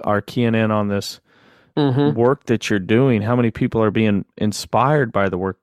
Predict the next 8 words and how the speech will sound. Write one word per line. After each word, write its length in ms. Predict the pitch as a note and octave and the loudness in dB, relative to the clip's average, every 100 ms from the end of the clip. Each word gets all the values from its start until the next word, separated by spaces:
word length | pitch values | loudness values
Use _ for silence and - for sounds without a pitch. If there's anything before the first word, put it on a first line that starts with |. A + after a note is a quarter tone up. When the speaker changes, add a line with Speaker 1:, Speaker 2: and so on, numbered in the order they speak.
| - | -10
Speaker 1:
you're 200 | G2+ F#2 | -4 -2
doing? 360 | F#2 F#2 F2+ | -2 -2 -2
Are 80 | F#2+ | -2
you 220 | G2+ G#2 | 0 0
having 320 | G#2 A#2+ B2 | 0 0 0
an 100 | A2 | 0
impact 560 | G#2+ A2+ A2 A2 G2+ - | 0 0 0 -2 -2 -4
on 320 | A2 A2 G#2 | -2 0 -4